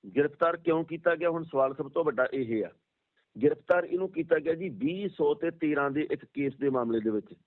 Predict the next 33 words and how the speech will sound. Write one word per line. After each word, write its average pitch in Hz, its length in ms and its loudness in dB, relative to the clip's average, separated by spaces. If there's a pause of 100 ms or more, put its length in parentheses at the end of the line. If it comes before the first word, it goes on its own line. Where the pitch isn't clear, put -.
(580)
ਵੀਹ 160 260 0
ਸੌ 214 160 2
ਤੇਰਾਂ 156 360 2
ਦੇ 165 80 0
ਵਿੱਚ 165 200 -2
ਮਨਜਿੰਦਰ 135 440 2
ਸਿੰਘ 156 200 -2
ਲਾਲਪੁਰਾ 131 460 2
ਜਿਹੜਾ 147 200 0
ਕਿ 151 160 -4
ਖਡੂਰ 131 380 0
ਸਾਹਿਬ 143 180 2
ਤੋਂ 147 160 -2
ਹੁਣ 131 200 -2
ਐਮ 123 200 0
ਐਲ 123 120 0
ਏ 135 100 6
ਆ, 101 140 -2 (540)
ਉਹ 175 340 4
ਉਦੋਂ 170 200 2 (100)
ਐਮ 151 180 0
ਐਲ 151 140 2
ਏ 151 60 0
ਨਹੀਂ 143 220 -2
ਸੀ, 101 200 -10 (640)
ਪਰ 156 120 4
ਉਹਨੂੰ 185 340 0
ਹੁਣ 151 220 0
ਗ੍ਰਿਫਤਾਰ 151 460 0
ਕੀਤਾ 131 320 -2
ਗਿਆ। 98 200 -6 (760)
ਇਹ 180 180 8
ਕੇਸ 160 280 2